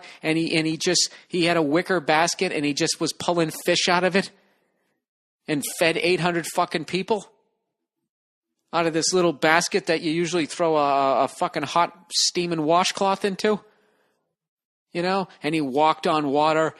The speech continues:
and then he, he, he, he rose from the dead. You really believe all of that? I don't know.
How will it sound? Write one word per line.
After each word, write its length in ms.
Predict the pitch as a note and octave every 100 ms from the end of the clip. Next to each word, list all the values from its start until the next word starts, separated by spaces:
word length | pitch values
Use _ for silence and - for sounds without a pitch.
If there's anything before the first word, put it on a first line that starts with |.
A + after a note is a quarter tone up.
| - -
and 140 | C#3+
then 100 | D3+
he, 220 | D3+ D3
he, 220 | C#3 D3+ C#3+
he, 260 | D#3 C#3
he 60 | D3+
rose 380 | A#2+ C#3 D#3+ D3
from 160 | F3 D#3+
the 80 |
dead. 200 | C#3+ F3+
You 100 | G3
really 340 | F#3+ G3 D#4+ D#4+
believe 360 | C#4 C4 D#4+
all 200 | D#4+ E4
of 80 | E4+
that? 240 | E4+ D#4+ - _ _
I 80 | -
don't 120 | C#4
know. 200 | D#4 B3+